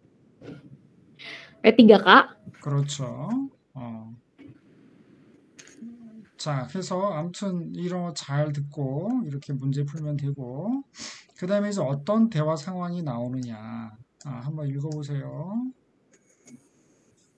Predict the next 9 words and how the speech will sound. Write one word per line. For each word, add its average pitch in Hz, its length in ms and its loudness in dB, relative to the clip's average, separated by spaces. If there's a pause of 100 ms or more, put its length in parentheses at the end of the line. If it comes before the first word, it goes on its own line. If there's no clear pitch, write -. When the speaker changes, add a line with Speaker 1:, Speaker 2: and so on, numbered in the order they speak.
(2500)
Speaker 1:
아, 254 200 12
네. 240 400 12
가-, - 160 -2 (140)
어, 208 320 12
가-, - 160 -12 (1400)
감사. 208 640 6 (1080)
아, 226 340 10
네. 196 420 12
감사합니다. 208 1160 6